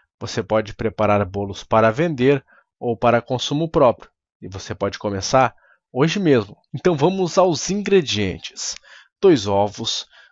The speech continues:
duas xícaras de farinha de trigo, uma xícara de açúcar, uma xícara de leite de vaca, uma colher de sopa cheia de fermento,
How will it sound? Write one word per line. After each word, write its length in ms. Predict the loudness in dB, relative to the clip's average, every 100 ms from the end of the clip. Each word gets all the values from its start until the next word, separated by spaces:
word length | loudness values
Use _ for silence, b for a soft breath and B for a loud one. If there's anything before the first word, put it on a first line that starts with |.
| b
duas 400 | -10 0 0 0
xícaras 460 | -2 -4 -4 -4
de 80 | -6
farinha 320 | -8 -8 -6
de 160 | -8 -10
trigo, 500 | -4 -2 -2 -4 -10 -2
uma 160 | 0
xícara 440 | 0 -2 -4 -4 -2
de 100 | -2
açúcar, 580 | -4 -4 -6 -2 -4 -4 b b -10
uma 300 | 0 2 2
xícara 500 | -2 -4 -2 -2 -2
de 140 | -2
leite 300 | -4 -4 -6
de 100 | -6
vaca, 500 | 2 4 2 -2 -6 _ _ _ _ -6
uma 220 | -2 -2
colher 260 | -2 -2 -2
de 120 | -4
sopa 400 | -8 -8 -8 -8
cheia 320 | -10 -10 -10
de 100 | -10
fermento, 680 | -8 -4 0 -2 -2 -10 -14